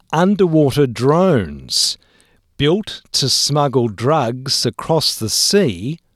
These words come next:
from Morocco. The unmanned drones are apparently capable of carrying up to two hundred kilograms of cargo. Eight people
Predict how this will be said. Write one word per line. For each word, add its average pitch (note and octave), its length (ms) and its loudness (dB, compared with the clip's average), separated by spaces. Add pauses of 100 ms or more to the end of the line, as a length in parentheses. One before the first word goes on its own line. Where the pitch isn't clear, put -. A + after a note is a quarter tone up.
(120)
from B2 400 0
Morocco. B2+ 720 -2 (1120)
The A#2+ 200 -2 (120)
unmanned C3 760 2 (100)
drones A2+ 840 0 (440)
are A#2 220 0
apparently D#3 640 0
capable C#3 720 -4 (320)
of - 180 -14
carrying D3 640 0
up C3 140 -8
to B2+ 140 -6 (120)
two A3 360 -2
hundred D3+ 420 -4
kilograms G#2 920 -2
of B2+ 240 -4
cargo. A#2+ 680 -4 (1400)
Eight F3+ 320 -2
people G#2 500 -4